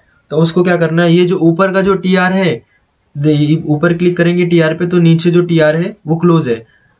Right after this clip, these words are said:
तो first of all इसको copy कर लेंगे, Control प्लस सी करके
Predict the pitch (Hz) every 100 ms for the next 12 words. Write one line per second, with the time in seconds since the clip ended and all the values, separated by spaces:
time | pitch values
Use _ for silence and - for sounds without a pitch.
0 | _ - 160 165 170 165 165 - 165 147
1 | 147 165 170 165 202 - _ _ _ _
2 | _ _ _ _ _ _ _ _ - _
3 | _ 147 143 156 156 165 - 156 156 156